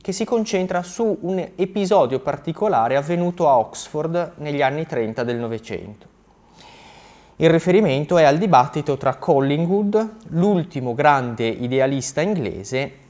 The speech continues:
e Ryle, esponente invece della nascente, eh, filosofia linguistica, dibattito dal quale emerge con grande chiarezza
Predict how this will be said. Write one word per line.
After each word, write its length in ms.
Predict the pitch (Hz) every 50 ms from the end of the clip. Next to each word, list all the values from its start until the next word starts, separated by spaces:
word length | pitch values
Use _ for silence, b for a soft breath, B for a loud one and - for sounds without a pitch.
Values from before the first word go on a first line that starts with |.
| _ _
e 120 | - 165
Ryle, 800 | 160 131 110 90 92 107 113 117 123 131 139 147 160 160 151 - - - _ _ _ _
esponente 580 | - 123 - - 139 123 123 127 123 120 113 123
invece 340 | 110 110 120 120 117 - 120
della 360 | 113 110 110 110 110 107 -
nascente, 960 | 120 123 120 107 - - - 131 113 110 110 110 - - 127 117 113 113 - -
eh, 280 | - 110 107 104 98 95
filosofia 520 | - 127 113 110 104 117 107 - 127 117
linguistica, 920 | 107 110 113 113 104 104 95 - - - - 117 110 - 139 147 185 B B B B B B B B B B B B B B _
dibattito 560 | 185 220 220 - 113 - - - 165 - 180
dal 180 | 185 185 190
quale 280 | 190 247 208 165 143 143
emerge 480 | 156 180 156 127 120 120 127 - 143 -
con 200 | - 143 143 147
grande 440 | 175 202 214 208 196 156 123 117
chiarezza 800 | - - 220 208 135 92 - - - - - 131 135 - - -